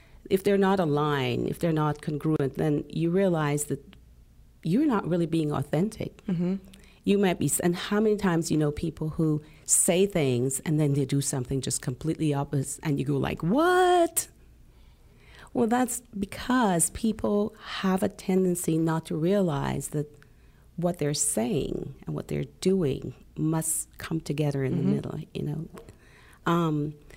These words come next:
Speaker 1: the first thing, and the question is, you know, how do you go about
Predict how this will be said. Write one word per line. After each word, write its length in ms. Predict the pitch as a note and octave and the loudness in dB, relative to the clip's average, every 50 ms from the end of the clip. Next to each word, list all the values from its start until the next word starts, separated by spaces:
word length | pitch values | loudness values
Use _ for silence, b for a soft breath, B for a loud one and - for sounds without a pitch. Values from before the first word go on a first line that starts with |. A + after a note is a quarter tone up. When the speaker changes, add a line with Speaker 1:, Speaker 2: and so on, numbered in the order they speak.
| B B B | B B B
Speaker 1:
the 120 | F#3+ G#3 G#3 | -2 -2 -2
first 400 | G#3 - A#3+ A#3+ C4 B3+ - - | 0 0 0 0 0 0 0 0
thing, 260 | A3 G3+ F#3 F3 E3 | 2 2 2 2 2
and 80 | D#3+ | 0
the 60 | D#3+ - | -2 0
question 340 | - G3+ F#3+ - - F3+ | 0 -2 -2 0 -2 -2
is, 160 | E3+ E3 D#3+ - | -2 -2 -2 0
you 60 | D#3+ | 0
know, 120 | D3+ D3+ | 0 0
how 400 | E3 - - F3+ F3 F3 F3 F3 | -2 -2 -4 -2 -2 0 0 -2
do 120 | E3+ - D#3+ | -2 -2 -2
you 160 | D3+ D3+ D#3 | -2 -2 -2
go 100 | D#3 D#3 | 0 -2
about 360 | D3 C#3+ D3+ D3+ C#3+ D3 | 0 0 0 -2 -2 -4